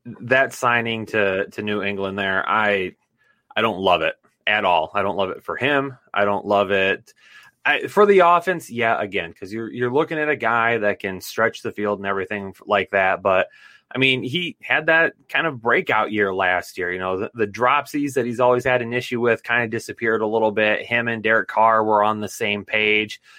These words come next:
I was hoping that they would get a deal done to potentially bring him back. Um, but I just don't think that's a good fit. So the, the type of flex or wide receiver three value we saw out of him last year, the type of long-term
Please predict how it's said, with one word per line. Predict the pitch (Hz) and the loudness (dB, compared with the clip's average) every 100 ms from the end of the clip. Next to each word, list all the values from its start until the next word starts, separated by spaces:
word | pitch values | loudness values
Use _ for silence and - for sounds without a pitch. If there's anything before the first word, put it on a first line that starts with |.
| - - | -16 -4
I | 117 | 0
was | 113 - | 0 2
hoping | 131 139 131 | 2 4 2
that | 123 | 0
they | 123 | 0
would | 117 110 | 0 0
get | 117 | 0
a | 117 | -2
deal | 104 113 113 | -2 -2 0
done | 110 113 110 | 0 0 -2
to | 110 | -10
potentially | _ - 127 - 123 | _ -6 -6 -2 -4
bring | 110 117 113 | 0 0 0
him | 110 | 0
back. | 107 110 110 110 - _ _ _ - | 2 4 2 -2 -10 _ _ _ -4
Um, | 110 107 95 92 | 0 2 2 2
but | - - | 4 6
I | 127 | 6
just | 127 117 | 6 6
don't | 123 117 | 4 4
think | 113 104 | 2 0
that's | 107 - | -2 -6
a | |
good | 87 101 - | -10 -10 -10
fit. | - 95 - | -6 -6 -6
So | - 107 98 | -6 -4 -4
the, | 92 107 82 104 | -4 -6 -6 -4
the | 107 101 104 _ _ - | -2 -2 -4 _ _ -4
type | 151 156 | -2 0
of | 143 127 110 - - - | 2 0 -2 -20 -20 -20
flex | - 127 123 127 123 - | -14 -2 2 2 -2 -8
or | 101 95 | -6 -4
wide | 95 123 120 | 0 0 0
receiver | 123 120 104 | -6 -8 -10
three | - 117 117 | -10 -10 -6
value | 110 113 117 104 | -2 0 -2 -6
we | 104 | -8
saw | 113 107 | -4 -2
out | 104 104 | 0 -2
of | 104 | -2
him | 107 101 _ - - _ | -4 -8 _ -20 -20 _
last | 113 113 110 - | 0 2 2 -2
year, | 110 110 | 0 0
the | 101 | 0
type | - 110 107 | -2 -2 -2
of | 98 | -4
long-term | 101 107 107 98 - 120 120 127 131 | -2 -2 -2 -6 -2 0 2 0 -6